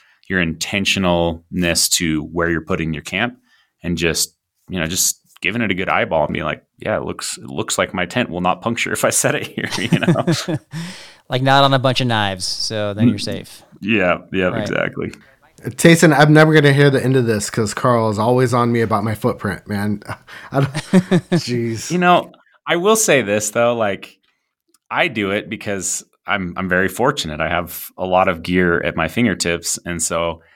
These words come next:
Speaker 1: if, if I was buying my own gear, maybe in a different situation, I might do it more so to protect, you know, just, just the investment, if that makes sense. But I wouldn't overdo it. Like, some of these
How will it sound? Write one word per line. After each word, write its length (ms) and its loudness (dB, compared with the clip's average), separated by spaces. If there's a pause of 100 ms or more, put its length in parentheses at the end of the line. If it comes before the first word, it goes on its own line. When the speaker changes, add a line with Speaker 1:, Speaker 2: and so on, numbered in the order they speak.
(100)
Speaker 1:
if, 160 -4 (100)
if 260 -2
I 160 2
was 120 -2
buying 540 0
my 120 2
own 160 0
gear, 460 -4
maybe 280 -6
in 40 -2
a 60 -4
different 340 -6
situation, 840 -6 (360)
I 80 -2
might 300 -4
do 180 -2
it 220 -6 (400)
more 240 -4
so 140 -4
to 160 -8
protect, 800 -6
you 120 -2
know, 80 2
just, 340 -8
just 180 -2
the 120 2
investment, 480 -2 (180)
if 120 -12
that 120 -4
makes 180 -6
sense. 280 -6 (720)
But 80 -2
I 80 6
wouldn't 220 2
overdo 400 2
it. 140 -4
Like, 300 -4
some 240 0
of 60 2
these 220 0